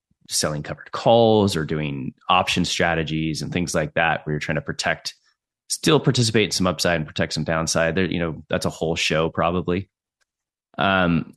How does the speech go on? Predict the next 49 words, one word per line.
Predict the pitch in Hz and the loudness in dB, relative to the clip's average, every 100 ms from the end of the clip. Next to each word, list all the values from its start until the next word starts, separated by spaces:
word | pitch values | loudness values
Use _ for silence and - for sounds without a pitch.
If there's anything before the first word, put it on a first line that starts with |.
| - | -4
but | 104 | 0
that's | 123 135 - | 2 2 0
the | |
single | 104 113 87 80 | 0 2 0 0
stock | - 90 87 - | 0 2 2 0
issue. | - 80 - - - 101 117 - - | -6 -4 -4 -6 -8 -10 -12 -14 -14
When | - 110 104 110 110 | -4 0 2 4 6
you're | 101 104 | 4 4
going | 120 131 131 | 4 6 6
into | 110 95 | 4 0
retirement, | 85 107 101 85 76 73 _ | -2 0 0 0 -4 -8 _
the | 95 | -4
stock | - 113 117 | 0 2 2
market | 113 95 85 | 2 0 -2
is | 82 | -4
gonna | 82 | -4
take | - 71 | -4 -6
great | - 85 87 76 | -4 0 0 -2
care | - 73 | -8 -8
of | 71 | -8
you. | 52 - _ _ _ _ _ _ | -10 -14 _ _ _ _ _ _
You | - | -6
just | 80 110 131 127 - | -2 4 4 4 2
have | 104 | 0
to | 92 | 0
realize | 87 90 85 76 76 - | 0 0 0 0 0 -2
that, | 80 76 _ _ - | -2 -2 _ _ -8
you | 85 | -4
know, | |
every | 85 104 | 0 0
five | 110 104 | 0 0
to | 98 | 0
seven | 101 107 | 2 4
years, | 117 90 92 | 2 2 -2
you're | 87 | -4
gonna | 90 | -4
go | 85 87 | -4 -4
through | 90 | -2
a | 90 | -2
recession. | 82 82 80 - 80 | -2 0 -2 -2 -4
Every, | 82 85 - | -2 -4 -8
you | - 78 | -8 -6
know, | |
ten | 78 98 95 | -4 -2 0
years, | 92 87 | 0 0
you're | 87 | 0
gonna | 85 | 0
have | 87 | -2
these | 82 80 - | -2 -4 -6